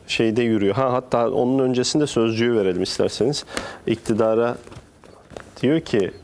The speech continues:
İYİ Parti lideri Akşener'den canlı yayında şok iddia. Aslında başka birçok şey daha söyledi İYİ Parti lideri Akşener ama Sözcü bu tarafından görme ihtiyacı hissetmiş.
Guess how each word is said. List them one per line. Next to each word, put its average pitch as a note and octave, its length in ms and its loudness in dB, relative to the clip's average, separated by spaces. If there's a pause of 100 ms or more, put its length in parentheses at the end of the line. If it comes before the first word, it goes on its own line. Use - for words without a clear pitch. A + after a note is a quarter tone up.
(240)
İYİ B2+ 180 2
Parti A#2+ 380 -2
lideri G#2+ 360 2
Akşener'den A#2 720 0
canlı A#2 320 0
yayında A#2+ 320 2
şok B2+ 280 -4
iddia. F2+ 320 0
Aslında G#2+ 320 -2
başka A#2 320 -2
birçok C3 280 -2
şey A2+ 200 0
daha A#2+ 180 0
söyledi E2+ 540 0 (460)
İYİ G2+ 180 0
Parti F#2 440 -2
lideri F2+ 320 0
Akşener G2+ 420 0
ama A#2+ 240 0 (220)
Sözcü B2 460 0
bu C3+ 60 -2
tarafından G#2 640 0
görme F#2 420 0 (320)
ihtiyacı G2 500 0
hissetmiş. G2 560 -2